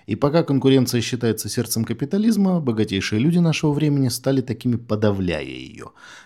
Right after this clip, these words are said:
Не зря Питер Тиль в две тысячи четырнадцатом году заявил: «Конкуренция для лузеров», и советовал компаниям монополизировать свои сферы.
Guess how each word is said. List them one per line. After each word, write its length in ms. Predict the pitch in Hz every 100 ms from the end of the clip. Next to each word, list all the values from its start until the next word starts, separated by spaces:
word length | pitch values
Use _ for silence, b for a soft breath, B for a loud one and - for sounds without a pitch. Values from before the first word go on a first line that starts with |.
| B
Не 140 | 127
зря 220 | 160 165
Питер 320 | - 117 98 92
Тиль 240 | 180 165
в 80 | 117
две 100 | 123
тысячи 220 | 123 -
четырнадцатом 480 | - 117 104 - 113
году 240 | 117 113
заявил: 420 | 104 107 101 85 80
«Конкуренция 600 | 113 107 139 165 - 104
для 140 | 120
лузеров», 520 | 107 95 90 71 -
и 80 | -
советовал 380 | - 156 143 104
компаниям 480 | 110 110 117 107 101
монополизировать 960 | 104 117 120 120 104 87 107 123 117
свои 260 | - 73 73
сферы. 400 | - - 57